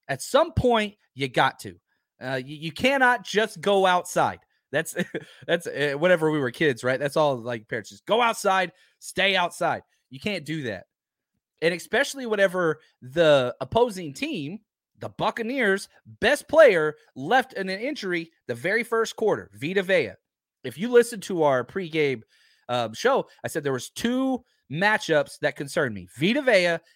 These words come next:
and Tom Brady. That was it. Well, Tom Brady was awful,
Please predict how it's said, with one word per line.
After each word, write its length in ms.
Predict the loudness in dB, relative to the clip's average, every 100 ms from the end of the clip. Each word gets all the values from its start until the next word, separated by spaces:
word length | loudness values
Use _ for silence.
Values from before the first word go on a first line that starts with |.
| -12
and 160 | -6
Tom 280 | 2 2 2
Brady. 320 | -2 -4 -10 _
That 140 | -2 -2
was 140 | -2
it. 160 | -6 -6 _ _ _ _ _ -2
Well, 180 | -2
Tom 300 | 0 0 0
Brady 380 | 2 -2 -2 -8 -12
was 180 | -12 -4
awful, 480 | 0 2 0 -8 -10